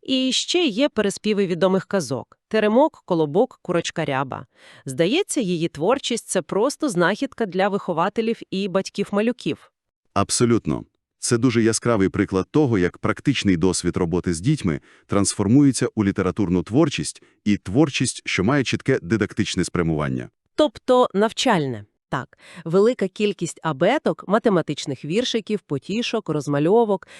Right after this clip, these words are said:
Speaker 1: це все вказує на те, що авторка свідомо працює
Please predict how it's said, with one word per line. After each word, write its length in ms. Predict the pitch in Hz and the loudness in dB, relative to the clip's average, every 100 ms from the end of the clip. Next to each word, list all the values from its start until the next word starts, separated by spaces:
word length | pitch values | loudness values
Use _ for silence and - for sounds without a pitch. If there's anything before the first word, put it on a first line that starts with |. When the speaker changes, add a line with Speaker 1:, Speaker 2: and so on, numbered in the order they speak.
| - | -20
Speaker 1:
це 140 | - 175 | -2 -2
все 260 | - 269 | 2 0
вказує 520 | 285 - 185 160 156 151 | 0 -2 0 2 2 2
на 140 | 147 | 0
те, 220 | - 262 | 0 -2
що 280 | - - 151 | -2 -2 -2
авторка 540 | - 170 - 240 - 170 | 0 -4 -2 -4 -2 -4
свідомо 520 | - 156 147 202 226 | -2 -4 0 2 0
працює 460 | 147 147 - 175 | -2 -6 -2 0